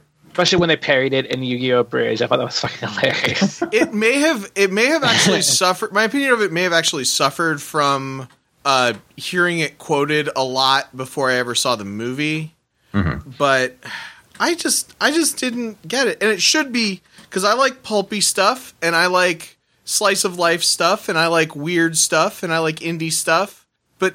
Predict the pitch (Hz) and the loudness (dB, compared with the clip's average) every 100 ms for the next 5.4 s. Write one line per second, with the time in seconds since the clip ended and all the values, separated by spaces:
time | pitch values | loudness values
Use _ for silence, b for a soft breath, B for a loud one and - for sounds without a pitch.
0 | _ 175 185 - 220 208 202 165 160 185 | _ -4 0 2 2 0 -6 0 2 2
1 | 180 160 139 143 - 160 160 147 - - | 0 -4 -8 -8 -4 -4 -2 -8 -10 -4
2 | 151 147 143 - 220 185 180 143 143 156 | -4 -2 -4 -2 -2 0 0 0 0 -2
3 | 139 123 - 139 147 - 180 190 202 - | -8 -10 -6 0 0 0 -4 -2 -2 -6
4 | _ _ _ _ _ 135 135 135 131 170 | _ _ _ _ _ -4 -2 0 -2 -2
5 | 277 269 262 262 | 0 0 0 -4